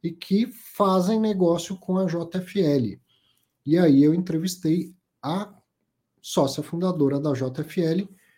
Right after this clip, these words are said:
perguntei muito sobre a empresa, sobre o modelo de negócio e depois um pouco sobre o relacionamento com cada um dos fundos.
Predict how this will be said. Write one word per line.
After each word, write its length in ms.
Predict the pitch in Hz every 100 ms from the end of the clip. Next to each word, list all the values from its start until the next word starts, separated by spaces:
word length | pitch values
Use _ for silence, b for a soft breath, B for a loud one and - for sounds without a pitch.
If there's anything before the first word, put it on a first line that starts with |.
| b b _
perguntei 360 | 196 185 190 190
muito 240 | 185 196
sobre 340 | - - 131 139
a 40 |
empresa, 600 | 208 - 175 160 123 135
sobre 300 | 135 120 127
o 40 |
modelo 720 | 127 143 104 123 165 180 135
de 160 | 113 113
negócio 560 | 131 151 143 160 - 196
e 40 |
depois 280 | 196 196 156
um 100 | 185
pouco 240 | 180 160 -
sobre 220 | 160 156
o 20 |
relacionamento 680 | 160 160 160 156 151 139 -
com 140 | 151
cada 260 | 143 131 131
um 120 | 131
dos 180 | 135 135
fundos. 380 | - 87 -